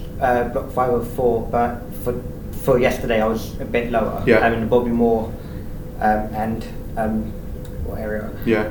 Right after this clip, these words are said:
Speaker 1: And, um, yeah, no, it was, it was quite a good atmosphere. Um, the whole journey in, so we spent a couple of hours in Kilburn at the North London
Speaker 2: Mm-hmm.
Speaker 1: Tavern, um, and then made our way down. Build, like, the excitement was building.
Speaker 2: Yeah.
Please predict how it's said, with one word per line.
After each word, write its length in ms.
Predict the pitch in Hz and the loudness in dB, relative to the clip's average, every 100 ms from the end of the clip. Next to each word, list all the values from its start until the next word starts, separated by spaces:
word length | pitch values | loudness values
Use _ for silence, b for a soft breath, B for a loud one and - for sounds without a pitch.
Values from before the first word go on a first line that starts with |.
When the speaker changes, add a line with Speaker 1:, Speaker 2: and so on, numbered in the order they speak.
| - | 2
Speaker 1:
And, 280 | 127 139 147 | 4 4 6
um, 340 | 151 151 - - 156 | 6 6 2 -4 6
yeah, 120 | 214 | 8
no, 160 | 226 226 | 10 8
it 100 | 160 | 6
was, 260 | 160 - - - | 2 0 -6 -6
it 100 | 190 | 0
was 160 | 156 - - - - - | 0 0 -6 -8 -6 -2
quite 200 | 208 160 | 4 4
a 40 | |
good 80 | 156 | 6
atmosphere. 680 | 156 143 - 147 135 135 - - | 4 2 0 2 4 2 -2 -4
Um, 540 | 147 139 131 127 127 - - - - - - - - - - - - - - - - - | 6 6 6 2 -4 -6 -8 -8 -8 -8 -8 -8 -8 -8 -8 -8 -8 -8 -6 -6 0 2
the 80 | |
whole 200 | 147 160 | 6 6
journey 340 | 147 147 139 139 | 8 6 6 4
in, 120 | 131 | 4
so 140 | 131 123 | 0 0
we 220 | 127 131 | -2 -4
spent 280 | - 143 127 | -2 0 0
a 40 | |
couple 180 | 127 123 | -2 -2
of 80 | 123 | 2
hours 500 | 120 120 123 - - - | 2 2 0 -4 -6 -6
in 200 | 127 123 | -6 -4
Kilburn 440 | 143 135 123 117 | 2 2 2 -2
at 180 | 113 - | -4 -6
the 120 | 127 | -4
North 260 | 123 127 - | -2 -2 -4
London 260 | 123 123 117 | -2 0 4
Speaker 2:
Mm-hmm. 100 | 123 | 4
Speaker 1:
Tavern, 540 | 120 117 110 107 B B B B B - | 4 0 -2 -4 B B B B B 0
um, 260 | 120 123 | 2 2
and 100 | 120 | 0
then 120 | 120 | 0
made 120 | 127 123 | 0 0
our 60 | |
way 200 | 123 120 | 2 2
down. 400 | 131 120 120 120 - - | 2 0 0 -2 -2 0
Build, 360 | 135 123 107 | 2 0 -4
like, 180 | 95 98 | -6 -6
the 60 | - | -6
excitement 420 | - 139 131 123 | -2 0 0 -2
was 100 | - | -4
building. 400 | 135 123 120 117 | -2 0 2 4
Speaker 2:
Yeah. 400 | 110 110 107 | 6 4 2